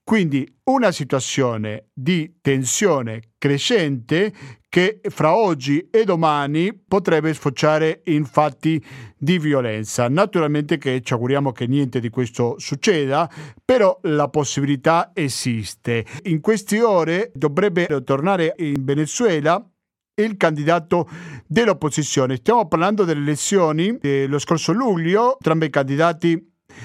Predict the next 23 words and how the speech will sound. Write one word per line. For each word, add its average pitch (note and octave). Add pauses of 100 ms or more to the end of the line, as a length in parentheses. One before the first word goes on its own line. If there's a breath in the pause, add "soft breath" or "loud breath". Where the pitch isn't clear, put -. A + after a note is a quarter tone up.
(160 loud breath)
González D3+
Urrutia D#3+
da C#3+
una C#3+
parte D#3+
e D#3+ (100)
Nicolás C#3+
Maduro D3+
dall'altra, C#3+
si C3
sono D3 (360 loud breath)
dichiarate D3
vincitori. D#3+ (120)
Il E3
problema E3+
è C#3
che E3+
Nicolás D#3
Maduro F3+
non D#3
ha D#3+
mai A3 (100)
mostrato D#3+